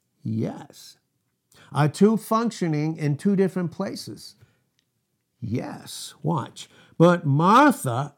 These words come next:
but, separation, contrast, here's the contrast. Mary sitting at Jesus' feet,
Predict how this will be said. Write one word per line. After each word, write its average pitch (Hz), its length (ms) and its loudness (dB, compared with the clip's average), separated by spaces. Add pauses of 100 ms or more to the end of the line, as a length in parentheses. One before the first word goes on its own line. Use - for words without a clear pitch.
(140)
but, 165 460 -2
separation, 143 880 -4
contrast, 143 840 -4
here's 120 180 -4
the 180 80 -4
contrast. 160 720 -6 (720)
Mary 131 320 2
sitting 151 300 -4
at 160 120 -2
Jesus' 147 440 -4
feet, 120 340 -6